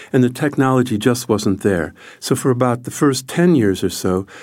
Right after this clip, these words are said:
we did what was called candidate gene studies. So pick some genes that seem to make sense in terms of the brain, like neurotransmitters, for example. The problem is that, uh, we didn't get any results from that. And we now know why. And that's because we're not talking,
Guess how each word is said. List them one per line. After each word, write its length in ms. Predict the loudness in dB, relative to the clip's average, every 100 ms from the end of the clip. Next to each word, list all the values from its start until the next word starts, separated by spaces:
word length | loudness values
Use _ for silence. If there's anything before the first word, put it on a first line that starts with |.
| -6
we 120 | 0
did 180 | 2 2
what 100 | 0
was 120 | -2
called 280 | -4 -2 -2
candidate 500 | -2 2 2 2 0
gene 260 | 2 2 2
studies. 400 | -2 -4 -4 -2
So 220 | -2 -2 -4 -20 -20 _ _
pick 220 | -4 -2
some 240 | 0 2 2
genes 480 | 2 4 4 4 0
that 180 | -4
seem 220 | 0 0 2
to 80 |
make 200 | 2 0
sense 340 | 0 0 2 2
in 100 | 0
terms 260 | 2 2
of 120 | 0 -2
the 60 |
brain, 380 | 0 0 0 -8 -16 _
like 180 | -2 0
neurotransmitters, 920 | 2 4 2 2 2 2 0 -4 -6 -6
for 120 | -6
example. 480 | -4 -6 -6 -8 -12 -16 -20 -20 -20 -20 -20 _
The 80 | -12
problem 360 | -2 2 2 2
is 320 | 2 0 -2
that, 340 | -2 -2 -6 -14
uh, 60 | -14 -14 _ _ -4
we 100 | 2
didn't 160 | 2
get 140 | 4 2
any 100 | 2
results 380 | 0 0 -4
from 140 | -4 -6
that. 320 | -6 -12 -20 -20 _ _ -20 _
And 240 | 0 2 4
we 100 | 2
now 240 | 2 2
know 200 | 2 2
why. 560 | 2 2 2 0 -4 -12 -20 -10
And 120 | 0 0
that's 160 | 0
because 580 | -2 -6 -2 2 2 2
we're 100 | 0
not 180 | 0 -2
talking, 560 | -2 -2 0 -2 -2